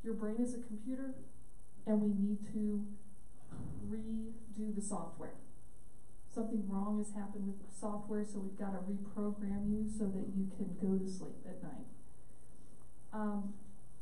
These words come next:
we happen to have two people who do this at the Cleveland Clinic.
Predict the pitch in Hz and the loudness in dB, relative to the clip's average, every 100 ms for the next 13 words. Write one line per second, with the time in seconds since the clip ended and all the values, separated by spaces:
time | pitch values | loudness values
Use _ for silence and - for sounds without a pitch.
0 | - - - - - 214 233 240 233 220 | -2 -2 -2 -2 -2 -2 0 2 2 0
1 | 214 214 254 247 240 233 233 233 208 220 | 0 0 0 0 0 0 0 0 0 0
2 | 233 247 254 - - - - - - 208 | 0 0 0 -2 -2 -4 -4 -4 -4 -4
3 | 208 - 214 196 - 220 233 | -2 -2 -2 -2 -2 -2 -2